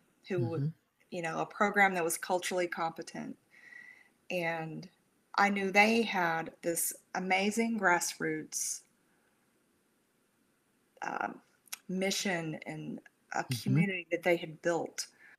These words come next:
Speaker 2: Mm-hmm.
Speaker 1: that needed our program.
Speaker 2: Mm-hmm.
Speaker 1: And so we started working on the details. And by the spring of twenty eighteen, we merged with twenty-two Kill,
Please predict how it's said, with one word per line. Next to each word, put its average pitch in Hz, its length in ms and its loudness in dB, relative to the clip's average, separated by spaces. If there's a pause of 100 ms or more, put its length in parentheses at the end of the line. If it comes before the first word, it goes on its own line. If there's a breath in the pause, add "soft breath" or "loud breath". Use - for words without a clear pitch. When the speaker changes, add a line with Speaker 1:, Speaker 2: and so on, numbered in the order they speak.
(140)
Speaker 2:
Mm-hmm. 135 340 0 (1900)
Speaker 1:
that 165 420 8 (100)
needed 190 760 2 (400)
our 180 180 8
program. - 640 -4 (280)
Speaker 2:
Mm-hmm. 123 320 -2
Speaker 1:
And 190 220 -4
so 170 560 2 (960)
we 180 240 0
started 185 340 2
working 180 400 -2
on 175 420 -6
the 170 100 -4
details. 165 640 -2
And 185 140 -4
by 175 180 6
the 175 60 -6
spring 180 480 0
of 175 100 -8
twenty 175 260 -10
eighteen, 202 720 -6
we 180 240 -4
merged 165 540 -4
with 196 160 -10
twenty-two - 400 -10
Kill, - 280 -18